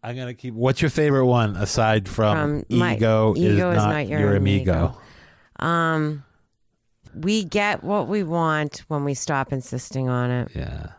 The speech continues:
Speaker 2: Mm. Things happen when you don't, when you don't have to, like, you don't have to write the script.
Speaker 1: Yeah.
Speaker 2: When you're not writing the script, things happen.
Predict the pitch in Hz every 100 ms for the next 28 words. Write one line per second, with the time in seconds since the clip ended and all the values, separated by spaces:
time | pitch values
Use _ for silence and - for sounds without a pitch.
0 | _ _ 147 143 139 135 - _ _ _
1 | _ _ _ _ - - 226 240 185 185
2 | - 233 175 143 151 160 170 175 - 180
3 | 185 - - - - - - 180 185 190
4 | 202 208 202 202 190 175 185 165 151 143
5 | - _ _ _ _ 147 196 214 202 190
6 | 165 175 - 147 - 151 185 - - -
7 | 95 92 87 - _ 170 185 220 262 185
8 | 180 180 190 160 - - 151 175 - -
9 | _ - 208 208 190 190 226 160 127